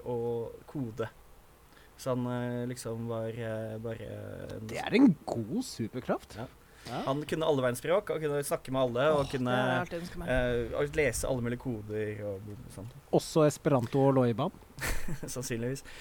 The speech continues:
Speaker 1: Men han døde veldig tragisk i en eller annen, jeg husker ikke, jeg tror ikke han
Speaker 3: Men,
Speaker 1: har tatt tilbake.
Speaker 3: men hvis vi da bare omformulerer spørsmålet litt, hvordan, hvis dere kunne velge en superkraft, eh,
Speaker 1: Mm.
Speaker 3: nei, du kan ikke si en kraft.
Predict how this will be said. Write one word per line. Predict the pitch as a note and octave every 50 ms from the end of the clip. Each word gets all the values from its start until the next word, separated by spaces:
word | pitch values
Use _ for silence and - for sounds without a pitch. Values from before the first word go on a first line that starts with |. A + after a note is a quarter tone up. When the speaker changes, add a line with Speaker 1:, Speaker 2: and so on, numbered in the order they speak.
| - - -
Speaker 1:
Men | C3 D3+ F#3
han | F3+
døde | E3 F#3 F#3 E3+ C#3 A#2+ A2 G2+ G#2 A#2+ C#3 D3+
veldig | D#3 C#3 B2 A2 A#2 A#2+
tragisk | - C3 A#2 G#2+ G2+ G2+ G#2 A#2+ B2 - - - C#3
i | B2+
en | B2 A#2 A2
eller | A2+ A2
annen, | A2 A2+ A2 A2 A2
jeg | A2 A2
husker | A#2 A2+ - A2+
ikke, | A2 - G2+ G#2 G#2 G#2 G2+ G#2 A2 A2+
jeg | A2 A2
tror | C3 A#2
ikke |
han | - -
Speaker 3:
Men, | D4+ D4+ C#4
Speaker 1:
har | -
tatt | - - A2+
tilbake. | G#2+ - - A3+
Speaker 3:
men | B3 C#4+ D4+
hvis | D4+ D4+ C#4+ - -
vi | C#4+ C4
da | A3+ B3+ A#3+ A3+ G#3 G3+ F#3+
bare | G3 G3+ G3 F#3+ F#3 F3+ E3 C3+ B2 A2+ F#2+ A2 A#2+
omformulerer | D3+ F#3+ G3+ - - G3+ G3 F#3 D#3+ C#3+ D3+
spørsmålet | - F3+ - - F#3 F3+
litt, | F3+ F3 - - -
hvordan, | - - A#3+ - - - - - -
hvis | F#3 A#3+ A#3 -
dere | A3 F#3 G3+
kunne | - A3+ G#3+ A3+ G3+
velge | F#3 G3 G3 G#3+ C4+ D#4 A#3 D#3 C#3 E3+
en | E3+ D#3+ D3+ D3+
superkraft, | C3+ - - - E3+ - - D#3+ - - - D3 - - - - - - - - -
eh, | A3
Speaker 1:
Mm. | A#3
Speaker 3:
nei, | A#3 G#3 D#3 - -
du | D#3+
kan | F#3+ F#3+
ikke | G3 F#3
si | F3 E3 -
en | D3+ E3+ A2+ A#2+ B2+
kraft. | - - F3 E3+ - - - - -